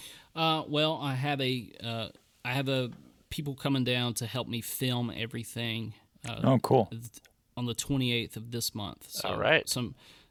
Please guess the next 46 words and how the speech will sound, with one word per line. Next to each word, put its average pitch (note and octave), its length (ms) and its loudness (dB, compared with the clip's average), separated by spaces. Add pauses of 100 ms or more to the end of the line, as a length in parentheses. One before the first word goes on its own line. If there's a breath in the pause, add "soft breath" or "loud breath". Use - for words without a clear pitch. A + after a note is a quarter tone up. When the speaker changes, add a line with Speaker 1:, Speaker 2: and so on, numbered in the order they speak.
(120 soft breath)
Speaker 1:
yeah, A#2+ 200 0
so, A#2+ 520 0
uh, F#2 160 -8
some C3 220 2
Atlanta C3 360 2
contact, C3 640 0 (160)
uh, G#2+ 220 -4 (100)
contacts A#2+ 640 -2
will A2+ 80 -12
be A2 280 -8 (180)
coming. A#2+ 340 -4 (500 soft breath)
They're A#2+ 200 -2
gonna A#2+ 240 -2
stay B2 280 2
with A#2+ 200 -2
me A#2 160 -2
for A#2 160 -8
a A#2+ 40 -4
few B2 220 -6
days, A#2 340 -2
and A#2 80 -4
we're A2+ 80 -6
gonna A#2 180 -2
get A#2 180 -4
as A2 200 -4
much A2+ 300 -4
kinda A#2 180 -2
B-roll, A#2 800 -2 (540 soft breath)
uh, G2 200 -6
that A2+ 240 -4
sort G#2 180 -2
of G#2 80 -6
thing. A2 420 -6
Uh, B2 300 0
I'm D3 160 4
not E3+ 260 4
really D#3 460 8
a B2+ 80 -2
person C#3 440 4
to B2+ 60 2
get B2+ 520 0
in C3+ 180 4
front C3+ 300 0
of C3 80 0
the B2 60 -2
camera C3 520 0